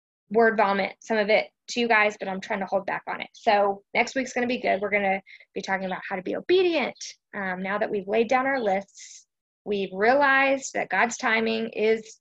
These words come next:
the timing, and it sucks sometimes, but we're gonna get through it. And now, next week, we're gonna talk about how to be obedient. But I love you guys, and I hope y'all have a wonderful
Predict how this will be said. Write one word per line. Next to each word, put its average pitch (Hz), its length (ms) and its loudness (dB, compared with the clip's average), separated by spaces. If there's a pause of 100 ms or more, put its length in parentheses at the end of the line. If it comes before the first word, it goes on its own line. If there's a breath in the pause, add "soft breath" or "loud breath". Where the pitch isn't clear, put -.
the 208 120 2
timing, 180 540 -10 (300)
and 185 500 -12
it 190 100 -14 (200)
sucks 180 240 -12
sometimes, 180 580 -12
but 175 220 -8 (140)
we're 190 80 -16
gonna 185 260 -10
get - 160 -10
through 175 220 -8
it. - 140 -10
And 196 140 -10
now, 196 420 -2 (200)
next 220 260 -2
week, 185 200 -6
we're 196 100 -8
gonna 185 100 -4
talk 190 140 -8
about 180 200 -8
how 185 100 -6
to 180 40 -8
be 180 140 -10
obedient. 170 460 -12 (580 loud breath)
But 196 80 2
I 220 60 6
love 359 200 8
you 359 60 2
guys, 359 420 6 (560)
and - 80 -12
I 190 60 -10
hope 269 200 -2
y'all 262 100 0
have 220 180 -2
a 190 80 -2 (160)
wonderful 254 840 -2